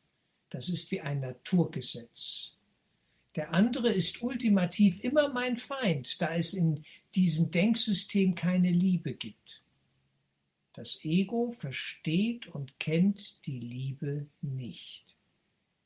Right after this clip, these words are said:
Zwar weiß es, dass es eine größere Macht gibt, vor der es sich fürchtet und die es nicht versteht.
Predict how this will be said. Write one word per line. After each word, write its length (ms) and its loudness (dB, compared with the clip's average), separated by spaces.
Zwar 580 -6
weiß 380 0
es, 520 -10
dass 200 -6
es 140 -4
eine 300 -4
größere 580 -2
Macht 440 -4
gibt, 460 -12
vor 200 -4
der 220 0
es 140 -4
sich 240 -8
fürchtet 760 -6
und 220 -6
die 120 -6
es 280 -4
nicht 460 -2
versteht. 880 -4